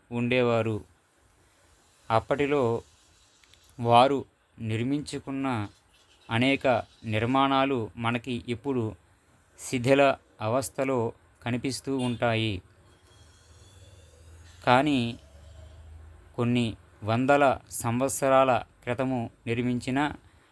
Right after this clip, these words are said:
నిర్మాణాలు ఎప్పటికీ కూడా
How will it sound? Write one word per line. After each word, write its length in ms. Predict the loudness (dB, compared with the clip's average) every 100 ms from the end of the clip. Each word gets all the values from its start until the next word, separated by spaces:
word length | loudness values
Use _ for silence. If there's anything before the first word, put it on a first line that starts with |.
| _ _
నిర్మాణాలు 840 | -2 0 4 4 4 2 2 0 -4 -12 _ _ _
ఎప్పటికీ 600 | -8 -8 0 0 0 -4 -6
కూడా 440 | -6 0 0